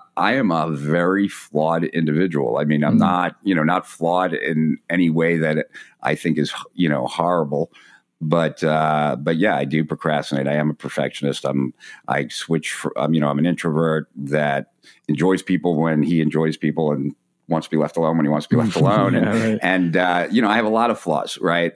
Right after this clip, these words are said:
Speaker 1: And, uh, and some of those flaws, like, uh, stand in my way at times,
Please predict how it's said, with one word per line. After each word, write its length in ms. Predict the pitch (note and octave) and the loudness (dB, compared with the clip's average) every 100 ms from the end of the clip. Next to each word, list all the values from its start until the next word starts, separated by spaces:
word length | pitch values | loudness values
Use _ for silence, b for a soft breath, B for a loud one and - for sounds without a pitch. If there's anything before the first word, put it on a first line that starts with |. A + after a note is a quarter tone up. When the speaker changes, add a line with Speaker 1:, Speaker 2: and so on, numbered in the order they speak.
| - | -2
Speaker 1:
And, 520 | E2 E2+ E2 E2 D#2 | 0 2 2 2 2
uh, 400 | E2 D#2+ D#2+ D#2 - | 2 2 0 -2 -2
and 120 | F2+ | -2
some 140 | E3 G3+ | 0 0
of 60 | |
those 120 | D4 | 0
flaws, 380 | - A2 G#2+ - | 0 0 0 -2
like, 360 | F2+ G2+ F#2+ - B B B _ _ _ - | -2 -2 -4 -12 B B B _ _ _ 0
uh, 460 | G#2 G2 F#2+ F2 - - _ _ _ _ _ _ _ _ _ _ _ _ _ _ - | 2 2 2 0 -4 -14 _ _ _ _ _ _ _ _ _ _ _ _ _ _ -6
stand 340 | - C3+ C3 | 0 2 2
in 60 | B2 | 2
my 160 | A2+ | 2
way 220 | G#2+ G2+ D#2+ | 2 2 0
at 120 | - | -2
times, 440 | D#2+ G#1 - - | -4 -4 -6 -8